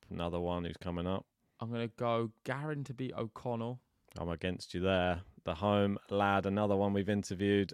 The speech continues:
Speaker 1: and he's really good in Australia as well. Remember when he bageled Rublev at one point in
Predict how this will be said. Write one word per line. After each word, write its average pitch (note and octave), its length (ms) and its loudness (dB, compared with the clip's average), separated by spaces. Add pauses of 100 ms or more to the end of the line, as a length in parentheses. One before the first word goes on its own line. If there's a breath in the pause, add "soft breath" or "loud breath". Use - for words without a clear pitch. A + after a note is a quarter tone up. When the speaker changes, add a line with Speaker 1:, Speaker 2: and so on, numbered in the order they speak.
Speaker 1:
and G2 180 -2
he's G2 160 -4
really G#2 260 4
good G2+ 260 2
in G2 80 2
Australia F#2+ 500 2
as F2+ 140 -2
well. G2 120 4
Remember G#2+ 280 2
when G#2+ 120 4
he G2+ 100 2
bageled G#2 580 2
Rublev G2 560 2
at - 160 -6
one G2 200 -2
point G#2 440 -2
in F#2+ 240 -8